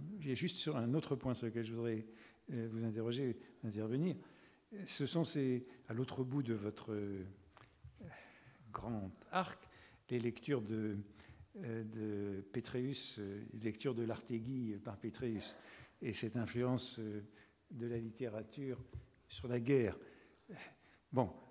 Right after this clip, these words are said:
euh, on peut d'abord rappeler que lors de la guerre du Vietnam, les, euh, au début des années soixante, euh, les Américains n'ont pas attendu, euh, Pétréus pour s'intéresser à la guerre d'Indochine de très près. Euh, dans les débuts,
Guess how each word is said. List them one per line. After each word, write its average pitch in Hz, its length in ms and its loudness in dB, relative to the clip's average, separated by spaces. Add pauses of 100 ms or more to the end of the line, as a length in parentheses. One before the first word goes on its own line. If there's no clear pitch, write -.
(140)
euh, 131 260 -2 (640)
on 131 80 -4
peut 139 140 -4
d'abord 120 260 2
rappeler 120 320 2
que 117 280 0 (440)
lors 123 220 2
de 120 80 2
la 123 100 2
guerre 120 200 4
du 101 100 -2
Vietnam, 107 560 0 (560)
les, 123 360 2
euh, 104 120 2 (200)
au 110 60 -4
début 123 260 0
des 120 160 0
années 139 140 0
soixante, 175 460 0 (540)
euh, 156 240 -4 (120)
les 131 200 -2
Américains 117 360 4
n'ont 131 140 4
pas 160 160 6
attendu, 127 720 2
euh, 101 180 -2 (400)
Pétréus 127 640 -2 (440)
pour 139 220 -2
s'intéresser 131 840 2
à 139 80 -2
la 113 100 2
guerre 113 180 6
d'Indochine 110 560 2 (280)
de 101 100 -4
très - 180 -2
près. 240 280 0 (340)
Euh, 123 160 0
dans 120 220 0
les 127 180 6
débuts, 117 640 2